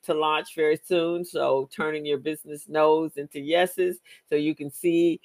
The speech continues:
we got that logo in place. Um, we lightened up our colors last year. So,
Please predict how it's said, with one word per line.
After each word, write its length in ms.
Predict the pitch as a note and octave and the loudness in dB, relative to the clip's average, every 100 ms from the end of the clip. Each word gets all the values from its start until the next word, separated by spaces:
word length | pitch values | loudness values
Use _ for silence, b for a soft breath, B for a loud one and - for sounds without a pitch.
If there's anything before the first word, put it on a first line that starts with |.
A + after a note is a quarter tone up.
| b _ | b _
we 160 | C#3 | 0
got 280 | C#3 C#3+ C3+ | 2 2 2
that 260 | F3 F3+ - | 4 4 4
logo 560 | F3 F3 F3 E3+ E3 G2+ | 6 6 6 6 4 2
in 200 | E3 D#3+ | -4 -6
place. 460 | - E3 E3+ A4 - - b b b - | 0 4 4 2 -2 -16 b b b 4
Um, 680 | D3+ D3+ D3 D3 C#3 D3 - _ _ - | 8 10 8 6 0 -6 -14 _ _ -6
we 260 | D#3 D#3+ | -2 0
lightened 440 | D3+ E3 F#3 F3+ F3+ | 6 6 6 6 2
up 140 | F3+ | 4
our 100 | E3+ | 0
colors 540 | E3+ F#3+ F3 F3+ G#3 | 2 4 6 6 4
last 400 | D3 D3+ D#3 E3+ | 2 2 2 0
year. 320 | E3 E3 F3+ G#3 | -4 0 2 2
So, 360 | F#3+ F3 E3+ | 4 4 4